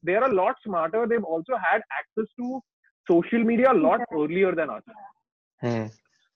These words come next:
Speaker 1: So, so that's a really good quality. I, I just think, you know, pop culture and communication skills, and you will not believe, man, I, I keep saying this, and people think ki communication skills is such an easy thing to achieve.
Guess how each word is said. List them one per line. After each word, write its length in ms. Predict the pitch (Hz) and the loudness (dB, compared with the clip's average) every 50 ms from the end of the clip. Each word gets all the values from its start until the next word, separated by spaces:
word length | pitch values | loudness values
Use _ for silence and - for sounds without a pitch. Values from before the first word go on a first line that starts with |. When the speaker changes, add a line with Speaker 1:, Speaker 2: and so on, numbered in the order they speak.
| _ _ - | _ _ 0
Speaker 1:
So, 240 | 226 233 233 - _ _ - | 0 0 0 0 _ _ -4
so 80 | 233 | -2
that's 220 | 208 185 185 202 - | 0 0 -2 0 0
a 60 | 277 247 | 0 2
really 320 | 208 196 190 208 247 294 | 4 4 4 4 2 0
good 340 | 208 170 143 175 214 214 - | -4 -2 0 0 0 0 0
quality. 300 | - 196 175 208 254 254 | -2 -2 -2 0 -2 -2
I, 100 | 233 202 - 160 170 | -2 -2 -2 -2 -2
I 60 | 180 | -2
just 180 | 180 220 226 - | -2 -4 -6 -6
think, 240 | 269 240 226 170 | -6 -6 -6 -6
you 100 | 175 175 | -6 -4
know, 140 | 185 214 220 | -2 -2 -2
pop 280 | 202 - 196 180 185 180 | -2 -2 -2 -2 -2 0
culture 180 | 240 233 226 285 | -2 0 2 4
and 200 | 277 269 240 - | 2 2 2 0
communication 640 | 208 180 175 175 190 196 190 208 196 226 220 202 - | -2 -2 0 0 0 0 0 -2 -2 -2 -4 -6 -6
skills, 200 | - 175 156 147 165 - | -4 -4 -4 -4 -4 -8
and 180 | 175 160 156 | -10 -10 -6
you 100 | 151 196 | -4 -2
will 180 | 196 254 247 208 | -2 0 0 0
not 320 | 190 175 175 196 208 190 180 | 0 0 -2 -2 -2 0 -2
believe, 320 | 190 185 190 196 196 170 | -2 -2 -2 -6 -6 -4
man, 180 | 170 170 190 196 - - | -2 -2 -2 -4 -4 -2
I, 160 | - 175 180 - _ _ - 170 | 0 0 0 -2 _ _ -4 -4
I 100 | 180 - | -4 -2
keep 200 | - 208 220 208 _ - | -2 -2 -2 -2 _ 0
saying 220 | 202 190 185 190 | 0 2 2 2
this, 120 | 196 240 254 _ _ _ _ _ _ _ _ _ _ - | 0 0 -2 _ _ _ _ _ _ _ _ _ _ -2
and 160 | 156 185 185 185 | 0 0 2 2
people 300 | 202 190 156 220 247 214 - | 0 2 2 2 0 2 2
think 240 | - 196 190 196 175 | 2 2 2 2 2
ki 120 | 233 226 | 0 2
communication 640 | 196 208 185 185 208 190 185 185 202 196 220 220 208 - | 2 4 4 4 4 4 4 4 4 4 2 0 -2 0
skills 260 | - 220 214 202 180 | 2 2 4 4 4
is 100 | 208 208 - - | 2 0 2 2
such 200 | 220 180 175 - | 0 2 2 2
an 100 | 220 202 | 2 2
easy 340 | 180 175 165 156 185 196 180 | 2 0 0 0 -2 0 0
thing 220 | 190 190 180 185 | 0 0 2 2
to 120 | 202 196 170 | 4 4 4
achieve. 480 | 147 - - 165 160 156 156 156 139 | 2 0 -2 -4 -2 -2 -2 -2 -4